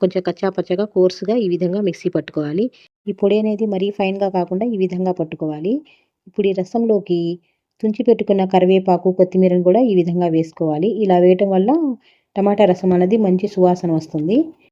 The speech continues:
ఒక హాఫ్ స్పూన్ పసుపు, మిక్సీ పట్టుకున్న రసం పౌడర్ కూడా వేసి రెండు మూడు పచ్చిమిర్చిని కూడా ఈ విధంగా చీల్చుకొని వేసుకోవాలి. మొత్తం కలిసే విధంగా ఒకసారి చక్కగా కలిపి స్టవ్ పై పెట్టి మీడియం ఫ్లేమ్లో పది పదిహేను నిమిషాలు చక్కగా ఈ విధంగా మరిగించుకోవాలి.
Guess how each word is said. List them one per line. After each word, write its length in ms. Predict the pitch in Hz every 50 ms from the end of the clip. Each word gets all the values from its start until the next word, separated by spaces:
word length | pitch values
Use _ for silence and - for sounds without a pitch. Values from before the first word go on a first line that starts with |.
| _ -
ఒక 120 | 180 - 185
హాఫ్ 240 | 170 185 180 180 -
స్పూన్ 340 | - _ _ - 190 185 180
పసుపు, 400 | 180 165 - - 180 - 233 277 311 302 _ _ _ _ _ _ _ -
మిక్సీ 240 | 196 202 - - 226
పట్టుకున్న 380 | - 208 - 202 185 196 190 180
రసం 240 | 170 170 175 185 180
పౌడర్ 260 | 180 185 180 175 175
కూడా 180 | 170 170 170 165
వేసి 380 | 160 160 165 160 - - 247 311 311 - _ _ _ _ -
రెండు 180 | 190 180 180 175
మూడు 160 | 175 165 165
పచ్చిమిర్చిని 600 | - 175 175 - - 202 190 190 - 202 196 185
కూడా 160 | 180 202 226
ఈ 100 | 220 196
విధంగా 360 | 175 170 175 175 175 180 185
చీల్చుకొని 520 | 180 - 202 190 175 180 196 185 190 190 185
వేసుకోవాలి. 600 | 175 165 160 - - 170 156 151 151 170 214 285 311 - _ _ _ _ -
మొత్తం 300 | 175 - - 190 180 180 180 185 170
కలిసే 320 | - 180 175 175 - 196
విధంగా 340 | 185 185 170 180 180 185 196
ఒకసారి 280 | 180 160 - 180 165 -
చక్కగా 300 | 170 165 - 175 170 170
కలిపి 380 | - 165 160 165 160 - 247 302 302 _ _ _ _ _ _ _ _ _
స్టవ్ 240 | _ - - 180 180
పై 120 | 180 208 196 196
పెట్టి 320 | 196 180 165 - - 262 370 381 - - - _ _ - -
మీడియం 260 | 190 202 208 233 233
ఫ్లేమ్లో 380 | 220 - 208 190 185 180 170 170 170 170
పది 260 | 170 180 175 170 185 180
పదిహేను 340 | 185 170 170 170 180 170 170
నిమిషాలు 280 | 170 165 - 214 220 220
చక్కగా 360 | - 180 190 - 185 180 208
ఈ 80 | 208 196
విధంగా 340 | 185 175 170 170 175 185 190
మరిగించుకోవాలి. 800 | 185 175 170 170 165 175 175 170 - - 170 156 151 156 175 226